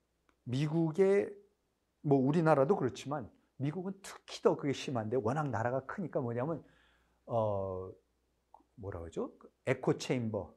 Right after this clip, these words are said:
메-, 메아리 체인버라 그러나? 그, 그게 뭐냐면 그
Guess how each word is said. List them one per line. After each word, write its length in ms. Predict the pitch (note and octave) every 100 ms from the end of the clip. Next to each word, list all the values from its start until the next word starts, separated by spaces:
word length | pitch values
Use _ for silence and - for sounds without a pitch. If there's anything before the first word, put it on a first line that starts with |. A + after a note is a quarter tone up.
| -
메-, 180 | A2+ -
메아리 1120 | A2 A#2+ C3+ C#3 C3 A#2+ A2+ G#2+ G2+ F#2+ G#2 G2+
체인버라 440 | - C#3 A#2+ A2
그러나? 380 | F#2+ F#2 C3 F#3 - -
그, 260 | - C3+ B2+ - _ _ _ _ -
그게 120 | D#3
뭐냐면 560 | D#3+ B2+ B2+ D#3+ F#3 - _ _ _ _ _ _ _ _ _ _ _ _ _
그 360 | - A#2+ A#2